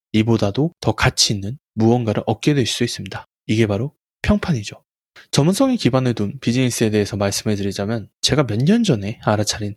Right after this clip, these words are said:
흥미로운 경향이 하나가 있는데 최근 이러한 트렌드는 점진적으로 증가하고 있는 추세입니다. 트렌드 삼 번은 The riches are in the niches입니다. 의미는 작은 틈새 시장에서도 돈을 벌 수 있다는 뜻인데요.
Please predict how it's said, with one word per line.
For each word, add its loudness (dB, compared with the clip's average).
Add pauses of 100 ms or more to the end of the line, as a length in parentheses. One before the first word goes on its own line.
흥미로운 2
경향이 -2 (160)
하나가 2
있는데 -4 (200)
최근 0
이러한 0
트렌드는 -4 (200)
점진적으로 -2 (180)
증가하고 2
있는 -6
추세입니다. -4 (420)
트렌드 0
삼 2
번은 -4 (160)
The 0
riches 0
are 0
in -6
the -2 (120)
niches입니다. -6 (260)
의미는 0 (100)
작은 0
틈새 0
시장에서도 -2 (200)
돈을 2
벌 -2
수 -4
있다는 -6 (140)
뜻인데요. -4